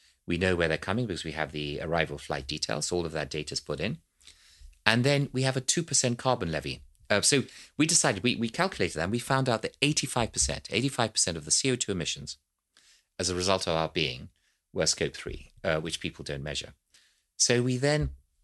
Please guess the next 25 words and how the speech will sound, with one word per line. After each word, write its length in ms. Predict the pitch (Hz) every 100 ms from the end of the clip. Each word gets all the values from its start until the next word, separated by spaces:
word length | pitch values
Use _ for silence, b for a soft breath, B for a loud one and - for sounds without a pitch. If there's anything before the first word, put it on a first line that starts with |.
| _ _ _ -
introduced 460 | 107 104 101 113 -
a 60 | 98
mandatory, 500 | 107 110 82 - 78
not 160 | 135
voluntary, 480 | 107 82 69 - 107 -
mandatory 420 | 95 92 - 80
carbon 300 | - 78 73
levy. 300 | 69 - - _ - B B B
So 220 | - 101
when 160 | 98 135
you 80 | 131
have, 180 | 107 -
when 200 | - 107
we 80 | 120
quote 340 | - 104 95
you 80 | 98
for 140 | - 78
the 60 |
room, 280 | 80 80 156
it's 260 | - - - _ _ -
ten 160 | -
percent 260 | 104 - 92
service 280 | - 78 -
charge. 340 | - 107 - b b b b b -
Um, 720 | 78 78 73 73 73 71